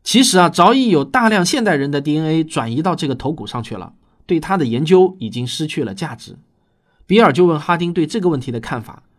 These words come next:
他说呢：“这个头骨肯定是已经被污染了，你只要拿起一块化石就会污染它，对着化石呼气也会污染它。”我们实验室中的水也会污染它，我们周围满是外来的D N A。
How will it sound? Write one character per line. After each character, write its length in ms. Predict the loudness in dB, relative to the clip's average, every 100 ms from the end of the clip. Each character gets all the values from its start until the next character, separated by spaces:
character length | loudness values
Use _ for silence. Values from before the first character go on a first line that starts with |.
| _
他 100 | -6
说 200 | -2 0
呢： 200 | 0 -4 _ _ _ _ _
“这 140 | 0
个 80 | 0
头 160 | 2 -2
骨 120 | -2
肯 220 | -8 -6
定 160 | -4 -2
是 180 | -4
已 60 | -6
经 180 | -6 -8
被 140 | -6
污 160 | -2 -2
染 180 | -2 -8
了， 260 | -12 -14 _ _ _ _
你 120 | -4
只 140 | 2 2
要 100 | 2
拿 180 | 2 0
起 200 | 0 -2
一 20 |
块 160 | -2
化 180 | -2 -2
石 380 | -2 -2 -4 -4
就 140 | -2 0
会 140 | 0
污 160 | 2 0
染 160 | -2
它， 280 | -6 -8 -8 _ _ _ _
对 180 | 0 0
着 80 | -2
化 200 | -2 -2
石 140 | 0
呼 220 | -2 -2
气 400 | -2 -2 -4 -6 _
也 180 | -8 -6
会 160 | -2
污 160 | 0 0
染 160 | -2 -8
它。” 260 | -16 -18 _ _ _ _
我 140 | -2 0
们 80 |
实 160 | 0 0
验 120 | 0
室 160 | -2 -2
中 160 | -2
的 80 | 0
水 540 | -2 -4 -6 -4 -6 -8
也 140 | -10
会 160 | -4 -2
污 140 | 0
染 180 | -2 -4
它， 280 | -12 -16 -14
我 140 | -6 -4
们 100 | -2
周 200 | 2 4
围 200 | 4 2
满 380 | -2 -6 -8 -12
是 200 | -4 -2
外 260 | -2 -6
来 160 | -8 -8
的 100 | -8
D 180 | -8 -8
N 140 | -8
A。 200 | -8